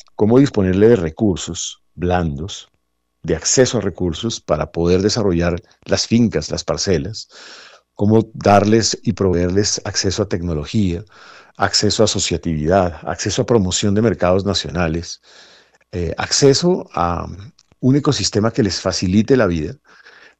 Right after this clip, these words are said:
pero también, y muy importante, quizá más, cómo lograr que los jóvenes retornen al campo. Y hemos propuesto la Escuela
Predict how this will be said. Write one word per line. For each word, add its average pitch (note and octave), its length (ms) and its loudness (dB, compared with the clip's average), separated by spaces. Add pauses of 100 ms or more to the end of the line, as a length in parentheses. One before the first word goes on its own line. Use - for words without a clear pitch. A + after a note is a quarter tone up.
pero B2 220 6
también, C3 380 4
y F3+ 80 4
muy F3+ 200 6
importante, B2 560 0
quizá A#2 280 0
más, G2 500 0 (540)
cómo D3 380 6
lograr G2 460 4
que A#2 100 0
los G#2+ 140 4
jóvenes G2+ 640 4
retornen G2 520 2
al F2 140 -2
campo. D#2+ 420 -4 (200)
Y G2+ 220 0
hemos B2 420 2 (260)
propuesto G2+ 540 4
la A2+ 220 4
Escuela G#2 640 4